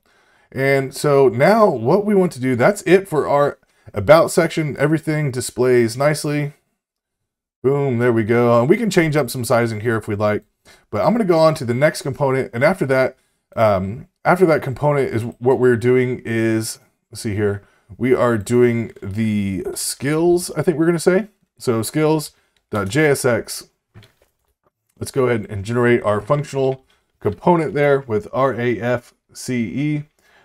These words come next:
Now for our skills, we're gonna bring in all our images here. Boom, there we go. So for the images, I'm only gonna bring in, I have quite a few images in here. So I initially was gonna have, um, going back here, initially,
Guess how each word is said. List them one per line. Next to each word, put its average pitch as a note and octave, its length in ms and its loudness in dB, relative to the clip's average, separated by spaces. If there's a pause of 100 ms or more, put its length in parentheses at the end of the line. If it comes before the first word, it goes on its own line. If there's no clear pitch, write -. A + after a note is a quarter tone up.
(100)
Now B2 300 4
for G3 320 2
our D#3+ 100 2
skills, A#2+ 580 -2 (280)
we're B2 140 -2
gonna C#3+ 240 0
bring A#2+ 340 -2
in B2 220 -2
all A2 180 2
our A2 120 2
images G#2 420 -6
here. F#2+ 280 -8 (580)
Boom, C#3 260 -2
there A2+ 100 0
we G#2+ 100 -2
go. A2+ 280 2 (300)
So A2 240 0
for F3+ 220 4
the F3 160 4
images, C#3+ 520 -2
I'm B2+ 140 0
only F#3+ 120 2
gonna D3+ 160 0
bring C#3 180 -4
in, B2 300 -4 (220)
I - 40 -2
have F#3+ 200 -2
quite E3+ 180 4
a D#3 40 -4
few C#3+ 160 -4
images C#3+ 280 -8
in D3+ 100 -8
here. D#3+ 300 -6 (280)
So C3 260 0
I A2+ 120 0
initially C3 380 -2
was B2 200 -2
gonna A2+ 200 -8
have, A#2 400 0
um, F#2+ 560 -8 (720)
going A2 200 -10
back G#2 200 -8
here, A#2+ 360 -6 (240)
initially, B2+ 760 -2